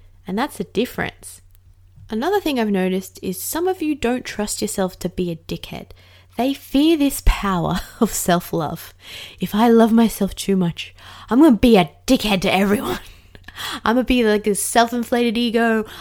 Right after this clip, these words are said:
I'm gonna be a fucking asshole. Oh my God, it's, it's gonna be terrible. And then people won't like me." And this is what I always go with people. I'm like, "Okay, let's say that happens. Let's say you're the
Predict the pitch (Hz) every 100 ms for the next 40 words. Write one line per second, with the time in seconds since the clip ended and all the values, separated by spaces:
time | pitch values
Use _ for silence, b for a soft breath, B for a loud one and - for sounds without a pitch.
0 | B - 262 262 240 226 - 262 233 240
1 | 254 240 247 233 240 233 226 B B B
2 | - 247 240 220 240 247 233 220 208 202
3 | - 233 214 - 240 247 247 226 208 202
4 | 196 220 226 220 202 - 196 220 226 247
5 | 240 220 208 202 B B B - 302 392
6 | 381 - 214 202 - 175 175 - - -
7 | - 220 208 - - 214 - 196 202 349
8 | - - - 190 185 170 170 - 160 -
9 | - - - - - - - 311 294 240